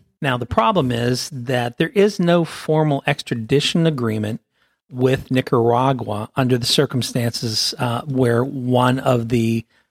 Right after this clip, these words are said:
the persons that you're trying to extradite is a citizen. So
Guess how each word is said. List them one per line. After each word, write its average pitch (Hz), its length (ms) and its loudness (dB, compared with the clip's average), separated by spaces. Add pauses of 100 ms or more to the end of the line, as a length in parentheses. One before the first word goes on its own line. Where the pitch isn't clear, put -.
(180)
the 117 260 -4 (100)
persons 120 420 0
that 120 140 0
you're 123 140 2
trying 127 200 -2
to 113 120 -4
extradite 120 500 -4 (400)
is 139 300 2
a - 60 -8
citizen. 113 560 -2
So 127 320 -2